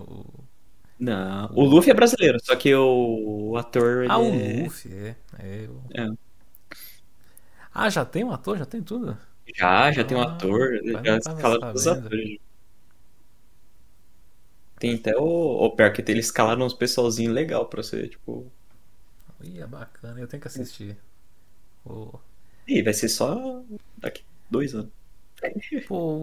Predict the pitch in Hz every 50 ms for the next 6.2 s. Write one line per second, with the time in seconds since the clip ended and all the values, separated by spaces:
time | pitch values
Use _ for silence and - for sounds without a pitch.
0 | 156 156 151 147 147 156 160 156 - - 160 151 147 151 156 156 156 143 - -
1 | 147 147 - - 135 131 131 135 131 139 127 131 - 143 127 - 120 - 117 113
2 | 110 - 120 123 156 131 135 135 120 107 107 113 123 139 170 202 220 220 220 -
3 | - - - - - - - - - - - - 147 147 147 135 135 - 117 107
4 | - - - 135 135 - - - 123 117 - - - - - - - - - -
5 | - - - 160 165 - - 202 202 - - - 202 - - - 254 - - -
6 | - - 165